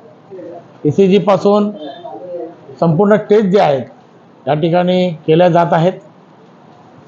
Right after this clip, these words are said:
गरजू नागरिक त्याचा पूर्णपणे उपयोग या ठिकाणी घेत आहेत.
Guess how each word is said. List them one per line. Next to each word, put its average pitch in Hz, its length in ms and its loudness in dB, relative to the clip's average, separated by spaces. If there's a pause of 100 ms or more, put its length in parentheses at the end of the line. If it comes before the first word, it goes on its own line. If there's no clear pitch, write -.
(680)
गरजू 160 260 4
नागरिक 175 420 2
त्याचा 180 320 2
पूर्णपणे 175 800 0 (680)
उपयोग 170 260 2
या 165 80 2
ठिकाणी 175 320 0 (100)
घेत 175 400 -2
आहेत. 120 180 -2